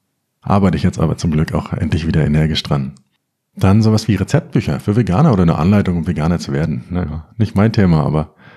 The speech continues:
wer Lust drauf hat, warum nicht? Ketogene Diät zum Beispiel, alles was mit Diäten irgendwie zu tun hat oder Abnehmen. Immer ein super Thema, das gut läuft, besonders im Winter oder wenn die guten Neujahrsvorsätze wieder starten. Tanzen lernen zum Beispiel macht auch immer einen guten Eindruck.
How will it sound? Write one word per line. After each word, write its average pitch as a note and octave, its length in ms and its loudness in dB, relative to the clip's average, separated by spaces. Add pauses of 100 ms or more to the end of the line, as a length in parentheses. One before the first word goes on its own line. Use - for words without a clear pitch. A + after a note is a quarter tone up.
(120)
wer G2+ 100 2
Lust A2 240 2
drauf G#2 160 2
hat, G2 140 0
warum A#2 180 2
nicht? B2 260 0 (540)
Ketogene G#2 400 4
Diät F2+ 240 2
zum E2 160 -2
Beispiel, C#2 520 -4
alles A#2 220 4
was G2+ 140 -2
mit G2 120 -2
Diäten F2+ 340 2
irgendwie D2+ 180 0
zu - 140 -6
tun E2+ 180 0
hat D2 100 0
oder - 140 -6
Abnehmen. D2 440 -2 (300)
Immer F2 220 2
ein D2+ 100 -2
super D#2+ 280 -4
Thema, E2 260 2
das C#2+ 160 -2
gut - 160 -4
läuft, E2+ 260 2
besonders D#2+ 360 0
im D#2 160 -2
Winter F#2+ 240 2
oder D2+ 160 2
wenn D2+ 80 0
die D#2 60 -2
guten F#2+ 220 0
Neujahrsvorsätze E2 760 2
wieder D2 140 -2
starten. - 400 -6 (500)
Tanzen D3 380 2
lernen D2 240 -2
zum - 180 -6
Beispiel D2 260 0
macht F#3+ 160 2
auch G3 180 2
immer A#2+ 140 2
einen E2+ 120 0
guten E2 260 -4
Eindruck. C#2+ 500 -8